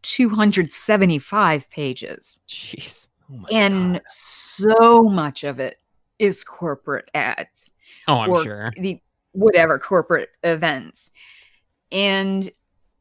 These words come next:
Speaker 1: at least some of it is, you know, it catering to, you know, a diverse community, like, communities like people of color who are American, but then also,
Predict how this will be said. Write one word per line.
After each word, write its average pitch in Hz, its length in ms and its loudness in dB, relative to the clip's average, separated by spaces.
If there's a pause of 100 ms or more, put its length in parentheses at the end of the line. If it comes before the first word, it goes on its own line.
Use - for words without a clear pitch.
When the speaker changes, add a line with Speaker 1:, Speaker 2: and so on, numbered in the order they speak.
Speaker 1:
at 240 160 4
least 226 360 0
some 190 180 2
of 202 100 0
it 294 260 0 (520)
is, 180 600 0 (840)
you 208 160 -2
know, 143 180 -4
it 185 200 -16
catering 160 680 -6
to, 156 680 -6 (600)
you 196 160 0
know, 127 160 -2 (420)
a 185 80 4
diverse 175 640 2 (140)
community, 185 560 0
like, 170 440 -6 (340)
communities 175 680 -4
like - 200 -8
people 160 280 -8
of - 160 -8
color 233 640 4 (540)
who 233 140 6
are 165 180 4
American, 208 800 2
but 202 240 -2
then 208 140 -2
also, 170 720 -2